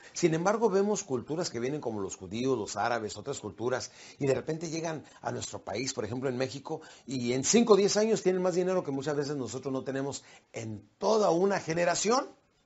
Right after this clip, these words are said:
Y nos preguntamos, bueno, ¿por qué ellos sí y nosotros no? Muy sencillo, porque ellos aprenden a sumar y normalmente nosotros aprendemos a restar.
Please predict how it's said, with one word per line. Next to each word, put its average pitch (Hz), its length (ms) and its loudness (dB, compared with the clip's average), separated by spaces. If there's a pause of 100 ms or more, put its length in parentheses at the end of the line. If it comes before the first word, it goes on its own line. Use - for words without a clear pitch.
(480)
Y 165 100 8
nos 170 160 0
preguntamos, 147 560 -4
bueno, 110 260 -6
¿por - 280 -12
qué 139 140 0
ellos 147 260 0
sí 139 140 -4
y 123 40 -4
nosotros 120 420 -8
no? 147 200 -4 (240)
Muy 143 100 2
sencillo, 143 560 0 (420)
porque 135 260 0
ellos 160 180 4
aprenden 139 400 0
a 117 80 0
sumar 120 300 -2
y 147 60 -2
normalmente 117 460 -2
nosotros 110 380 -8
aprendemos 104 500 -6
a 85 60 -8
restar. - 420 -12